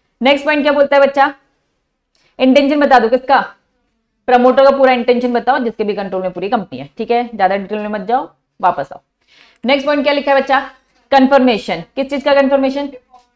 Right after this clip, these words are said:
ये confirmation कौन देगा? Obviously directors, ठीक है?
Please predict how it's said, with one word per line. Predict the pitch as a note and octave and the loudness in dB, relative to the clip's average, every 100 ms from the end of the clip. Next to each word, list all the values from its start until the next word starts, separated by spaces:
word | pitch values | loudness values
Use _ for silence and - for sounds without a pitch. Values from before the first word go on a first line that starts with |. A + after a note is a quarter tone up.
| _ _ _ _ _ | _ _ _ _ _
ये | C#4 | -4
confirmation | C#4 C4+ C#4+ C#4 C#4+ | 0 0 0 -2 -4
कौन | C#4 C#4 | -2 -2
देगा? | A3 | -2
Obviously | G3+ B3 E4 E4 | -4 -4 -4 -2
directors, | C#4 B3+ B3+ C4 C4 _ _ _ _ _ _ _ | 0 0 -2 -6 -6 _ _ _ _ _ _ _
ठीक | B3+ C#4+ | -4 -2
है? | D4 | -4